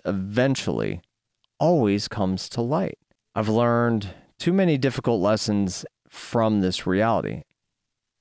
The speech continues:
The truth is, I still am. I've hurt people close to me. I've destroyed trust. I've ruined relationships of those I said I loved the most. Those lies not only separated me from God,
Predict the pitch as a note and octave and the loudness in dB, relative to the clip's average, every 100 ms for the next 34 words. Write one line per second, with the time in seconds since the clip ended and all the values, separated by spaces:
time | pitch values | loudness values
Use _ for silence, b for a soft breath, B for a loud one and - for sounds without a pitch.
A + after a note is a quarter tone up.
0 | _ _ _ _ _ _ _ _ _ - | _ _ _ _ _ _ _ _ _ -6
1 | G#2 A#2+ G2+ - E2 G#2 A2 - - B2+ | -2 0 0 0 -2 0 -2 -2 2 2
2 | A#2 - A#2+ A#2 - - _ _ _ _ | 2 0 0 0 -4 -14 _ _ _ _
3 | _ _ _ _ _ _ _ _ - A2 | _ _ _ _ _ _ _ _ -6 -4
4 | A2 A#2+ A2+ D3 - D3+ - F2+ E2 - | 0 0 0 -2 -2 -2 0 0 0 -2
5 | E2 E2+ G2 A2+ - - A2 G2+ - F#2+ | 0 0 0 -4 -4 0 0 0 -2 -2
6 | C#2+ F2+ G#2+ F#2+ G#2+ A2+ C3+ C#3 C#3 B2 | -2 -2 -2 0 2 2 2 2 0 -4
7 | - - G#2+ G2 F#2 F#2 E2 F#2 F2+ - | -10 -2 0 2 0 -2 -2 -2 -2 -4
8 | D#2 E2+ G2 A2 A2+ A2 F2+ F#2 - F2+ | -6 -6 -4 0 2 2 2 -2 -4 -4
9 | G2+ A2+ G2+ G#2+ G2 E2 D#2+ G2 A2+ D3 | -2 0 2 2 0 -2 -2 -2 0 -2
10 | - - - _ _ _ _ _ _ _ | -4 -10 -16 _ _ _ _ _ _ _
11 | _ _ _ _ _ _ _ _ _ _ | _ _ _ _ _ _ _ _ _ _
12 | _ _ _ _ _ - G#2+ G#2 A#2+ D#3+ | _ _ _ _ _ -2 -2 0 2 4
13 | F#3 F#2 F#2+ G#2+ A2+ A2+ A2 G2+ - B2+ | 4 2 2 2 2 2 2 0 0 0
14 | - G#2+ F#2+ F#2 F#2 E2+ C#2 D2 A2 D3+ | 0 0 2 0 0 -2 -6 -2 0 2
15 | F2+ A1 - | 0 -2 -4